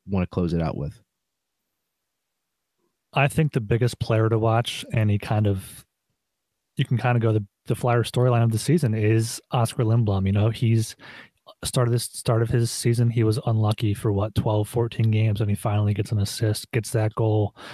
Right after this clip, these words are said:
Speaker 2: He was a little bit unlucky tonight before he got that rebound goal in the third, but he's a guy that, you know, he's, he learned the professional game with the Phantoms.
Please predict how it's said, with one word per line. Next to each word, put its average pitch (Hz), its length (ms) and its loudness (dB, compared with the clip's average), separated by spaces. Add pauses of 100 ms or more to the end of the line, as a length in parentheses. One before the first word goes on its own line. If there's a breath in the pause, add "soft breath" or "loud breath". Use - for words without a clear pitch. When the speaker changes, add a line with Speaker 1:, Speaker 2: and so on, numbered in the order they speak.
(180 loud breath)
Speaker 2:
He - 140 -2
was 113 240 0
a 147 80 -2
little 127 220 2
bit 127 120 2
unlucky 127 380 2
tonight 127 380 0
before 113 320 0
he 110 80 2
got 113 180 0
that 113 120 0
rebound 110 340 2
goal 107 160 2
in 110 60 4
the 107 60 2
third, 131 360 2
but 113 180 0 (460 loud breath)
he's 135 200 0
a 139 40 2
guy 131 240 4
that, 127 80 2
you 120 80 2
know, 117 120 4
he's, 117 500 0
he 131 260 -2
learned 120 360 2
the 123 60 0
professional 123 500 2
game 117 280 4
with 113 100 0
the 120 100 0
Phantoms. 101 640 0